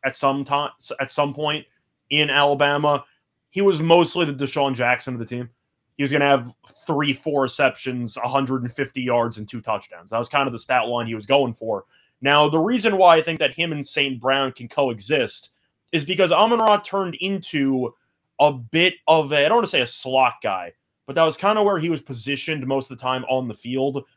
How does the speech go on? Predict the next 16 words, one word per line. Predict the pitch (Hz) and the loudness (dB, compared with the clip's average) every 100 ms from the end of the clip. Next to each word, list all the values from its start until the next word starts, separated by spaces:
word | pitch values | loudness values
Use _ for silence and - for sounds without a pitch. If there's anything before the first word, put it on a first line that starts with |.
| _ _ | _ _
We | - | -6
saw | - 247 | 2 2
Josh | 139 156 160 151 | 4 4 4 2
Reynolds | 117 143 156 123 | 0 2 2 -2
have | 123 113 | -4 -6
a | |
couple | 110 123 117 117 | -2 -4 -2 -6
of | 110 | -6
big | 123 117 | -6 -8
receiving | 113 110 127 113 113 | -8 -10 -10 -10 -8
games | 110 110 104 | -8 -10 -10
from | 120 | -12
some | 104 117 107 - _ _ - | -8 -8 -8 -12 _ _ -20
long | 113 127 139 143 135 | -6 4 6 6 0
scoring | - 160 170 139 117 | -2 0 2 2 -2
plays, | - 113 110 101 - | -4 -2 -2 -4 -10